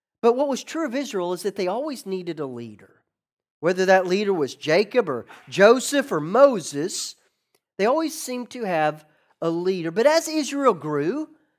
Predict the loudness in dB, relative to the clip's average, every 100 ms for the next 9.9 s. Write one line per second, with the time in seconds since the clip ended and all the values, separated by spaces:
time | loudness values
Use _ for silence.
0 | _ _ _ -2 -2 0 -2 0 0 0
1 | -4 -6 -2 -2 2 2 2 0 -2 0
2 | -2 -4 0 2 2 0 -6 -6 -6 -10
3 | -18 _ -4 2 2 2 0 0 0 -4
4 | -4 -6 -6 -14 -20 _ _ _ _ _
5 | _ 2 4 4 2 6 8 6 0 0
6 | 0 0 2 0 -2 -2 -2 -2 -2 2
7 | 2 0 -6 -2 -6 -4 -6 -6 -4 -6
8 | -10 -4 0 0 -2 -6 _ -6 -6 -6
9 | -10 -8 -6 -6 -6 -12 -20 _ -20